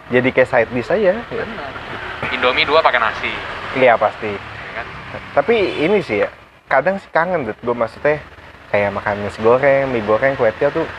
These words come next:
Speaker 1: pengen gue. Iya nggak sih, kayak lu
Speaker 2: Sekali-sekali mah nggak apa-apa.
Speaker 1: eh, ramen gitu, gue kayak, "Anjing pengen juga ya." Cuma kayak,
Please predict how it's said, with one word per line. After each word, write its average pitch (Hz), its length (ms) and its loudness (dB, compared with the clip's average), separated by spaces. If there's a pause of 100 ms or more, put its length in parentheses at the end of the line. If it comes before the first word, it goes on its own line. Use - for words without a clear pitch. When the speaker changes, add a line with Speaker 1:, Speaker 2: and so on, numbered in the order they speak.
Speaker 1:
pengen 202 560 -2
gue. 104 140 -2 (800)
Iya 151 140 4
nggak 190 140 6
sih, 202 100 -4
kayak 139 260 8
lu 170 160 0
Speaker 2:
Sekali-sekali 120 480 -2
mah 139 140 -10
nggak 113 120 -8
apa-apa. - 360 -14
Speaker 1:
eh, 117 360 8 (200)
ramen 110 760 2 (100)
gitu, 101 180 -8
gue 110 160 -2
kayak, 101 240 2 (340)
"Anjing 107 360 -6
pengen 101 300 -4
juga 110 220 0
ya." 110 180 4
Cuma 117 220 0
kayak, 123 340 4